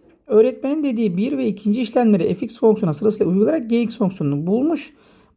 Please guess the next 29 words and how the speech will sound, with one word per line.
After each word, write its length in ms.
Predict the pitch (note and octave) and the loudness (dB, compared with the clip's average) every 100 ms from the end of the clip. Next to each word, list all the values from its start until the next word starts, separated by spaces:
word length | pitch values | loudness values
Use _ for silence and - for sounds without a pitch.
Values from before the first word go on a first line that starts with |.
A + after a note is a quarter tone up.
| - | -4
Buna 100 | B3+ | 0
göre 200 | F#3+ F3 | 0 2
de 120 | B3 | 0
G 320 | - G#3+ A3 | 0 2 4
dokuz 260 | F3+ D3 E3+ | 2 -2 0
değeri 180 | A3 D#4+ | 0 0
kaçtır 440 | A3+ F3+ - - | 0 0 -2 -8
diyor. 140 | E2 - - _ | -8 -12 -16 _
Şimdi 180 | - F#4+ | -8 -4
arkadaşlarım 380 | C#4 B3+ - D3 _ _ _ _ _ | 0 0 -2 -8 _ _ _ _ _
ilk 180 | C#4 C#4 | -2 4
önce 420 | G#3+ F#3+ C4 - _ _ _ _ _ _ _ _ _ _ _ _ _ _ A3 | 4 4 2 -4 _ _ _ _ _ _ _ _ _ _ _ _ _ _ 0
ötelemelerde 680 | A3 A#3 B3 B3 B3 B3 | 4 4 4 4 2 0
x 260 | - A3+ - | -4 -8 -6
ekseni 340 | B3+ - A#3 | -6 -4 -2
boyunca 280 | G3+ A3 F#3+ | 0 0 0
iki 220 | - - | -4 -4
birim 180 | B3+ G#3 | 0 0
sağa 340 | F#3+ G#3 A3+ A3+ | 2 2 4 2
ötelemek 580 | - F#3+ G3 G#3+ A3 | 2 2 4 2 0
demek 400 | F3+ D3+ C3 - _ | -2 -2 -4 -8 _
x 260 | A3+ A3+ - | -6 -6 -2
gördüğümüz 800 | - F#3+ F#3+ E3 F#3+ F#3 G3+ F3 | 0 2 2 2 2 2 2 0
yere 400 | E3 D3+ A3 C#4 - - _ _ _ | 0 2 2 0 -6 -20 _ _ _
x 280 | A#3+ A#3 - | -6 -4 0
eksi 300 | F#3 D#3+ - | 0 0 -4
iki 180 | G#3+ A3+ | -2 2
yazmak 500 | G3+ E3+ E3+ D3+ - | 2 2 -2 -6 -4
demektir. 560 | D#3 D3 C3+ D3 - | -4 -4 -6 -10 -12